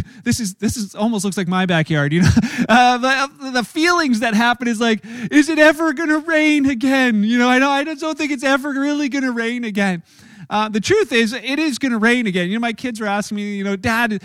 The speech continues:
is this drought, is this, like, gonna be like the biblical type of drought, you know, where it's, like, three years?" I'm like,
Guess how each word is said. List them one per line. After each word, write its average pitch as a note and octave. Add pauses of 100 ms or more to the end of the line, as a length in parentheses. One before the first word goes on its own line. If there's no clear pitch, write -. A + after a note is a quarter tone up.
(200)
is G3+
this B3+
drought, A3
is G3
this, C4
like, C4
gonna A#3
be A#3+
like A3+
the F3+
biblical A3+
type A#3+
of A3
drought, A3+
you G#3+
know, A3+
where A3
it's, G3+
like, G3
three A3
years?" A3
I'm G#3+
like, F#3